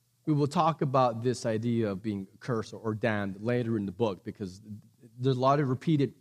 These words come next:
themes throughout the book. And so we won't go into that. We'll, we'll save that for later in the book.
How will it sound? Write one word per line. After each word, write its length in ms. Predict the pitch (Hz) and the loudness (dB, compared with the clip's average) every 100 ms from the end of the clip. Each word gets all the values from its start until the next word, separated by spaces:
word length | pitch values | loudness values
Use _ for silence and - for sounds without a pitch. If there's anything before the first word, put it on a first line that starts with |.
| - | -2
themes 560 | 147 120 101 104 90 - _ _ _ | 0 0 -2 -4 -8 -14 _ _ _
throughout 340 | 123 117 107 - | -4 0 -2 -4
the 60 | |
book. 320 | 107 110 90 | -4 -4 -4
And 60 | 107 | -8
so 140 | - | -4
we 120 | 117 131 | 0 2
won't 180 | 151 | 2
go 80 | 131 | 0
into 420 | 131 120 - 110 104 101 | -2 -2 -4 -6 -6 -2
that. 400 | 120 117 110 _ _ _ - | 0 2 -2 _ _ _ -6
We'll, 260 | 135 123 | -2 -2
we'll 140 | 117 117 | -2 -4
save 260 | - 120 | -2 -2
that 160 | 110 98 | -2 -6
for 100 | - | -6
later 220 | 117 110 | -4 -4
in 80 | 101 | -6
the 80 | 95 | 0
book. 340 | 143 131 98 | 2 2 0